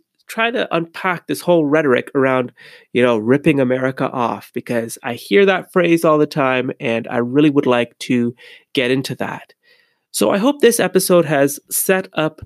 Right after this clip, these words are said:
next week's episode by, uh, having an overview of free trade and globalization more broadly, um, understanding the economic theory of free trade, and, um, providing a basis for helping us to understand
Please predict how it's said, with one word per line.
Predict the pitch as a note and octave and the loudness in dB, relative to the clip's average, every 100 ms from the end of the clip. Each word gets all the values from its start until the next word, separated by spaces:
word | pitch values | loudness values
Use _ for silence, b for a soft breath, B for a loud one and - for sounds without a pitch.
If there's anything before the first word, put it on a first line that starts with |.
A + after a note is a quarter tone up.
| - | -6
next | C#3 G3+ - B2+ | -2 -2 -4 -2
week's | B2 - - | -2 -2 -6
episode | B2 B2 - C3 F#3+ F#3+ | -6 -4 0 2 0 -2
by, | C#3 B2+ B2 B2 B2+ - | -2 0 0 -2 -4 -6
uh, | B2+ A#2 A2+ B2+ | -8 -6 -6 -4
having | D3 D3 C#3+ | -2 0 0
an | |
overview | B2 D3 D3 C#3 C3 | 2 2 2 0 0
of | A#2+ | 0
free | - C#3 B2 | 0 0 0
trade | - C#3 C#3 C#3 | 0 2 2 0
and | C3+ A2 | -4 -4
globalization | A#2 A2+ - G#2+ A2+ - D3 D3+ - D3+ | -2 -2 -4 -6 -4 2 2 2 0 0
more | C3 G#2+ | 0 0
broadly, | C#3+ D#3 D#3+ E3 D#3+ - B B B B | 2 2 2 0 -2 -4 B B B B
um, | - A#2+ A#2 F3+ _ | -6 -4 -4 -10 _
understanding | D#3 D3 C#3+ C#3 C3 | 0 0 2 0 2
the | A#2+ | 0
economic | - - C3+ A2+ A#2 | -2 -4 -4 -2 -4
theory | - - F#3 F3+ | -6 0 2 4
of | E3+ E3 | 0 0
free | D#3+ D#3+ | 0 0
trade, | - E3 D3 D3 D3 D#3 b b b _ | 0 2 4 4 2 -4 b b b _
and, | D3+ D3 C#3+ C3+ - _ _ _ | -2 0 0 -4 -8 _ _ _
um, | C#3+ C3+ C3 C3+ - _ | -2 -2 -4 -8 -14 _
providing | - D3 E3 E3 | -6 -2 0 0
a | C3 - - | -2 -4 2
basis | D#3+ E3 - B2 - | 2 2 -2 -6 -8
for | - B2+ A#2+ - _ - | -2 0 0 -4 _ -14
helping | - D3+ D3 C#3+ | -4 -2 0 -2
us | C3 C3 - | -2 -4 -8
to | - | -8
understand | B2 B2+ C3 A#2+ A#2 | -8 -6 -4 -2 -4